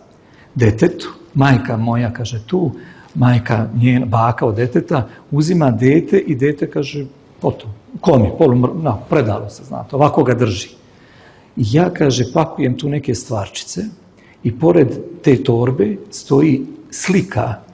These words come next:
još uvek nije bio svetitelj, sveti Jakov Calikis. Slika toga sveca, slika. I kaže, pakujem,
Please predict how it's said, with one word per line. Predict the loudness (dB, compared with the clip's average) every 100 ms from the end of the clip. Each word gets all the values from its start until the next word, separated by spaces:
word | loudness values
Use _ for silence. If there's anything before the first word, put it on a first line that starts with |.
| -4
još | 0 2
uvek | 2 2 2
nije | 2
bio | 4 4
svetitelj, | 2 -2 -2 -6
sveti | -4 -4 0
Jakov | 2 2 -4
Calikis. | -8 -6 -6 -8 -14 -18 -18 -20 -20 _ _ _ -20 -20 -20 -16
Slika | 2 4 4 2
toga | 2 2 2
sveca, | -2 0 0 0 -2 -8 -8 -12 -20 -20 -20 -20 _ _ -20 -20 -18
slika. | -10 -8 -8 -10 -12 -14 -20 -20 -20 -10 -2
I | 2
kaže, | 4 2 2
pakujem, | 2 0 2 -2 -2 -6